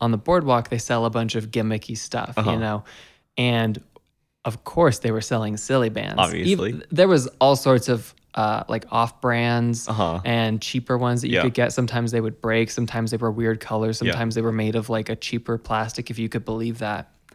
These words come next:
Speaker 2: <laughs>
Speaker 1: But there was, like, a name brand, I believe.
Speaker 2: Yep.
Speaker 1: The name
Speaker 2: Silly
Speaker 1: was
Speaker 2: Bands
Speaker 1: Silly
Speaker 2: with a
Speaker 1: Bands
Speaker 2: Z.
Speaker 1: with a Z,
Speaker 2: Yep.
Speaker 1: yeah. And so I, I think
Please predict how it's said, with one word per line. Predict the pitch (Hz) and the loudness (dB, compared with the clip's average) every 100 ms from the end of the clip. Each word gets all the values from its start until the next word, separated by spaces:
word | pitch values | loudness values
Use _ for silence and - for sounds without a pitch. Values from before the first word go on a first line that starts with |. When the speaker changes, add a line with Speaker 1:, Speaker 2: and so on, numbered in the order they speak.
| - - | -4 0
Speaker 2:
<laughs> | - 165 - 175 - _ - _ - _ _ - | 0 -2 -8 -10 -12 _ -20 _ -20 _ _ 2
Speaker 1:
But | 117 101 - _ | 2 2 -4 _
there | - 127 120 | -2 2 4
was, | 120 117 107 - _ | 6 4 2 -10 _
like, | 131 120 | 0 2
a | 110 | 4
name | 110 127 135 127 | 4 6 6 6
brand, | 113 107 107 | 4 2 0
I | 107 | 0
believe. | 113 120 110 | 2 2 2
Speaker 2:
Yep. | 107 131 | 0 0
Speaker 1:
The | 120 | -2
name | 110 | 0
Speaker 2:
Silly | 117 113 110 104 | 0 2 4 4
Speaker 1:
was | 120 117 85 | 6 4 4
Speaker 2:
Bands | 82 - | -2 0
Speaker 1:
Silly | 123 117 | 2 2
Speaker 2:
with | 113 | 0
a | 113 | 0
Speaker 1:
Bands | 110 85 82 | -2 -4 -4
Speaker 2:
Z. | 92 82 | -4 -4
Speaker 1:
with | 131 | -4
a | 113 | -4
Z, | 160 180 | -4 -4
Speaker 2:
Yep. | 147 147 113 | 0 0 -2
Speaker 1:
yeah. | - - - - - _ _ - | -6 -18 -20 -20 -20 _ _ 2
And | 123 | 2
so | 117 131 120 117 110 - _ - _ _ _ _ - | 4 6 8 8 4 0 _ -20 _ _ _ _ 4
I, | 127 139 127 117 - _ _ _ _ - | 8 8 8 4 -2 _ _ _ _ -2
I | 139 | -2
think | 220 | -2